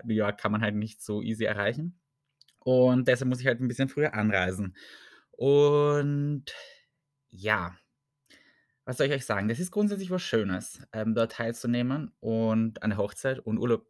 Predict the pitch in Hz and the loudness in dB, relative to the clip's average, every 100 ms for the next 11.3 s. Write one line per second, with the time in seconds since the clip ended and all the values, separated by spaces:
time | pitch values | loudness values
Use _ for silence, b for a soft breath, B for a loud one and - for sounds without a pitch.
0 | _ _ _ _ - 104 104 - 185 - | _ _ _ _ -4 0 0 -2 -6 -8
1 | _ _ _ - 113 104 - 101 120 151 | _ _ _ -6 -4 -2 0 2 2 -2
2 | B B B - 113 95 127 180 180 139 | B B B -2 -2 2 2 2 0 0
3 | 139 156 120 - - 139 - - - - | 0 0 -6 -6 -2 0 0 -2 -4 -2
4 | 123 123 110 - 113 B B B - 131 | -2 -2 -4 -2 -4 B B B -4 -2
5 | - - 117 - _ - 151 95 - - | 0 0 0 -6 _ -2 0 0 0 -4
6 | 120 135 147 - - 131 - 156 - - | 0 2 0 0 -2 -2 0 0 -2 -8
7 | B B B 156 - 160 147 156 147 135 | B B B -8 -2 0 0 0 6 8
8 | 131 123 131 131 131 127 120 117 120 117 | 8 4 0 2 2 4 6 6 4 2
9 | 113 113 107 104 107 104 101 107 107 104 | 2 2 2 -2 -2 -2 -2 -2 -2 -2
10 | 107 - - _ _ _ _ - 151 165 | -4 -8 -20 _ _ _ _ -10 -4 -2
11 | 165 160 | -2 -4